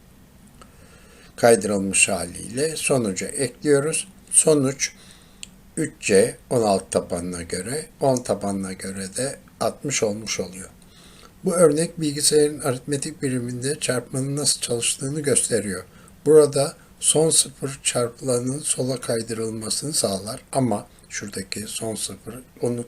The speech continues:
sağlar ama sonucu değiştirmediğinden adım olarak gösterilmemiştir. Şimdi Java programında bu algoritmayı ele almaya çalışalım.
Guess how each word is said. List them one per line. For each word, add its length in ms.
sağlar 520
ama 240
sonucu 540
değiştirmediğinden 1120
adım 300
olarak 400
gösterilmemiştir. 1080
Şimdi 300
Java 360
programında 880
bu 200
algoritmayı 800
ele 320
almaya 520
çalışalım. 600